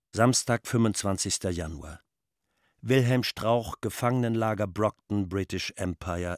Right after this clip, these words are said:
England. Motto: Durchhalten oder verrecken. Das ist nicht mehr das Leben eines Menschen hier im Lager Brockton.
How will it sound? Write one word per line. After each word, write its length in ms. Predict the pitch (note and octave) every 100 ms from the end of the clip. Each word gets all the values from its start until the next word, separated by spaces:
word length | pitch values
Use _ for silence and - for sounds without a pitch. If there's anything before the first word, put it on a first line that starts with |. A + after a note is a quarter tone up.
| -
England. 560 | G2+ D#2+ - - - _ _ _ _ _ _ _ _ _ _ _ _ _ _
Motto: 540 | - C3+ C#3 D3+ D3+ - _
Durchhalten 680 | C#3 C#3 - C3 C#3 - B2
oder 180 | A#2+ A#2+
verrecken. 520 | - B2 A2+ - D#2+ - _ _ _ _ _ _ _ _ - - - -
Das 160 | C3+
ist 280 | - B2 -
nicht 260 | C3 C3 -
mehr 140 | A#2
das 200 | A2 G2+
Leben 320 | G#2 A#2 A2
eines 320 | G#2+ A2 G#2 G#2
Menschen 400 | G#2+ G#2 - F#2+
hier 220 | G2+ G2
im 80 | G2
Lager 320 | G2 G2 G2+
Brockton. 540 | G2 G#2 _ F#2+ G2